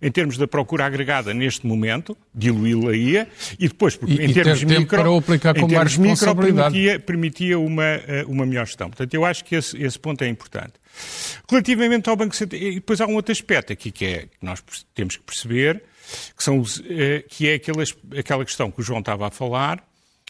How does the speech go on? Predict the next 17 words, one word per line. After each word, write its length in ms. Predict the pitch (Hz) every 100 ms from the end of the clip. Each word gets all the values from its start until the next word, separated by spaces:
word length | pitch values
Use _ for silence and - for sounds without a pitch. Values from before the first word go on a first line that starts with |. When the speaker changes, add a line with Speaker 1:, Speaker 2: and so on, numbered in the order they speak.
| -
Speaker 1:
eh, 500 | 151 143 147 151 170
que 220 | - 151 147
é, 360 | 156 175 180 -
eh, 420 | 160 165 165 165 - -
neste 340 | 165 180 -
momento, 400 | 175 180 139 110 -
na 200 | - 151
sociedade 400 | - 143 120 110
portuguesa, 680 | - - 123 135 143 165 185 _ _ _ - - -
eh, 520 | - 151 151 147 147 -
o 120 | 180 147
seguro 720 | - 160 165 208 170 113 87 90 _ _ _ _ _ _ _ _
da 160 | 107 120
providência 720 | - 131 117 123 135 - 131
pública, 520 | - 123 117 147 165
digamos 380 | 107 101 104 98
assim, 400 | 113 120 113